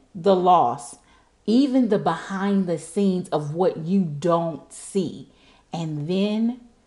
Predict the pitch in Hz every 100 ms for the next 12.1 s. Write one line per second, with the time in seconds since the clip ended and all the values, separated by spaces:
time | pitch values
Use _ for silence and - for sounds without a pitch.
0 | _ _ _ _ - 165 151 156 151 147
1 | 151 - 139 131 - 123 117 - - _
2 | _ - - _ _ - 202 185 175 226
3 | 285 - 180 165 156 151 147 - _ _
4 | _ 160 156 160 175 185 185 180 175 175
5 | 160 135 131 - - 147 156 151 - 151
6 | 147 127 123 117 - _ - - _ 165
7 | 214 302 240 190 170 160 147 - 160 147
8 | - 202 190 165 165 170 - 185 180 -
9 | 185 175 - 156 - 156 135 131 131 160
10 | 226 254 - 170 151 143 127 - - -
11 | - 190 190 180 151 - 214 269 311 339
12 | 330